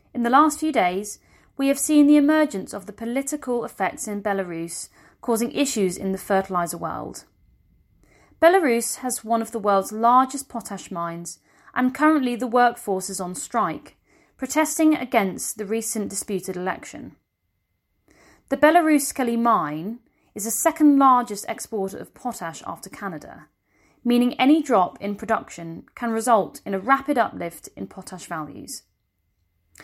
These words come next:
This situation could lead to increased potash prices in the U K,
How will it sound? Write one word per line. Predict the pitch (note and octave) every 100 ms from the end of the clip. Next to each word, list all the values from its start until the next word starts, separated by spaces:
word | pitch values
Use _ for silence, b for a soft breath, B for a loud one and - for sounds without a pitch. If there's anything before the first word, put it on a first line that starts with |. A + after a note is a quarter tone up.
| B B
This | F4+ -
situation | E4 - D#4 G3 - G#3 G#3
could | A3+ A3+
lead | G3 F#3 F#3
to | - A#3
increased | B3 B3 G3 -
potash | - G#3 G3 -
prices | - E3+ F3+ E3+
in | E3+
the |
U | E3+ E3+
K, | - F3+ -